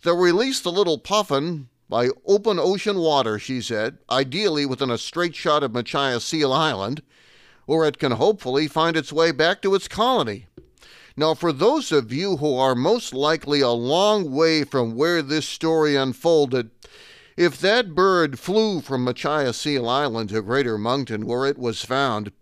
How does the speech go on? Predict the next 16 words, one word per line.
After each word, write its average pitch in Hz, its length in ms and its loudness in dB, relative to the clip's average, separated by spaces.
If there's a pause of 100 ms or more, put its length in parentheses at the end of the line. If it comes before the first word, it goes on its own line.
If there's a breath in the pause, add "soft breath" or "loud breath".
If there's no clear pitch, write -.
(120)
as 131 160 -2
opposed 117 380 -2
to 117 80 -2
flying 127 360 -2
from 110 200 -6
anywhere 120 420 -2
else, 117 380 -4 (720 soft breath)
that's 160 340 0
a 101 100 -2
hundred 143 360 -2
fifty-eight 139 640 -2
miles, 131 680 -4 (1200)
two 196 200 0
hundred 156 280 0
fifty-four 151 580 -4
kilometers 147 720 -2